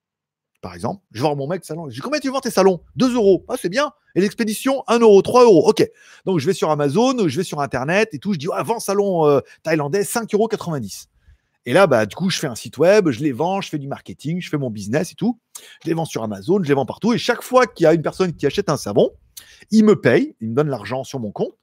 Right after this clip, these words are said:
d'accord ? Il me donne son adresse, nanana, comme s'il voulait se faire livrer, si ce n'est que c'est pas moi qui le livre.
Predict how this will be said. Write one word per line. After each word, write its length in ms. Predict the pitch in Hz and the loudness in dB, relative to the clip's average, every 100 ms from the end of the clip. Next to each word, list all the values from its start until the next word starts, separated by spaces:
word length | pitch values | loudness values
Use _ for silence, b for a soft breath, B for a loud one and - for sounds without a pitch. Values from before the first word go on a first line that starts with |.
| _ | _
d'accord ? 320 | 190 - 220 b b b - | -2 0 0 b b b -6
Il 140 | 233 | 0
me 40 | |
donne 160 | 240 233 | 2 2
son 160 | - 196 | 2 2
adresse, 540 | 147 131 320 - - _ _ | 2 2 -2 -8 -20 _ _
nanana, 240 | 95 117 | -14 -12
comme 160 | 175 185 | -4 -4
s'il 200 | - 185 | -4 -2
voulait 100 | 139 | -2
se 80 | - | -4
faire 100 | 98 | -6
livrer, 320 | 101 202 269 b - | 0 0 0 b -14
si 80 | 131 | -8
ce 80 | |
n'est 60 | 226 | -6
que 60 | - | -6
c'est 80 | |
pas 140 | 160 202 | 0 2
moi 160 | 220 | 4
qui 140 | 226 226 | 2 0
le 80 | 196 | 0
livre. 260 | 185 147 | 0 -4